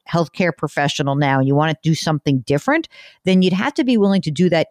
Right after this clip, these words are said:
for longer or change the ten thousand dollar a month goal. One of those two things.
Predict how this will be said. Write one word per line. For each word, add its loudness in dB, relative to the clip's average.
for 0
longer 2
or 2
change 0
the 0
ten -2
thousand -2
dollar 0
a -2
month -2
goal. -2
One 0
of 0
those 0
two -4
things. -8